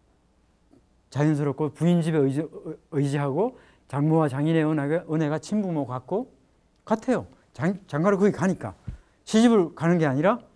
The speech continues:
시집을 오는 게 아니라 장가를 가는 게 대부분이었거든요. 그러니까 "아, 장인이시여 저를 돈독하게 대우하시고 필요한 것들을 대주고" 뭐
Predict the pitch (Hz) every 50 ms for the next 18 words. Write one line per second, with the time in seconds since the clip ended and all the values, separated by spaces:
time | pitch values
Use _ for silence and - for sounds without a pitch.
0 | _ - - 196 202 208 202 185 156 156 185 196 185 160 143 151 170 156 113 113
1 | 131 147 190 208 190 - - 160 208 220 208 135 - 117 120 151 170 196 185 147
2 | 110 - 117 110 120 156 233 285 277 - _ _ _ _ _ _ _ _ - -
3 | - _ _ _ _ _ _ _ _ _ _ _ - 139 160 135 151 156 147 -
4 | 135 143 151 147 143 143 135 - 147 147 143 131 - 147 147 156 143 - 156 156
5 | 147 143 - - 143 139 139 123 143 135 139 139 131 - 147 147 139 - - -
6 | 190 190 180 175 165 151 147 - 160 147 - 170 165 147 139 139 135 147 143 135
7 | 131 127 151 -